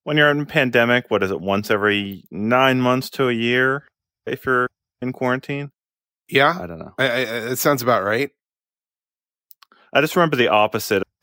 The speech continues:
Speaker 1: of that being what they did in Ready Player One, right? Didn't it go to the other extreme? And I, I don't wanna, I don't wanna get into it 'cause it was pretty gross, uh, thinking back on what he did in Ready Player One near the end of that.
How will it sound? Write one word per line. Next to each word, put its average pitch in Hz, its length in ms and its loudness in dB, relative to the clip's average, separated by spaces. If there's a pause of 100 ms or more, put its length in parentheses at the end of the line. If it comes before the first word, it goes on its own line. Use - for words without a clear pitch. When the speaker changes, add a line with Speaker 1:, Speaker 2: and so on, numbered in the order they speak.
Speaker 1:
of 92 200 -6
that 92 440 2
being 92 420 -2 (600)
what 92 340 -6
they 92 240 2
did 92 240 -2
in 92 140 -2
Ready 90 180 -2
Player 92 300 -2
One, 87 260 -10
right? 92 340 -6 (1500)
Didn't 123 160 0
it 113 40 -2
go 123 100 4
to 120 60 2
the 113 100 4
other 107 240 4
extreme? 107 520 0
And 95 440 -4 (160)
I, 98 180 -2
I - 100 -2
don't 98 120 2
wanna, 92 260 0
I 104 60 -2
don't 104 140 2
wanna 92 160 0
get 90 140 -2
into 90 340 -4
it - 120 -10 (100)
'cause 98 220 -4
it 101 80 -4
was - 160 -14
pretty 92 200 -8
gross, 92 540 -4
uh, 87 180 -10
thinking 98 300 -6
back 90 360 -4
on 95 260 -12 (460)
what 117 160 2
he 113 80 2
did 107 240 4
in 101 100 0
Ready 101 220 4
Player 104 320 2
One 104 160 0
near 110 120 0
the 120 140 0
end 107 100 -2
of 113 60 -2
that. 117 180 -2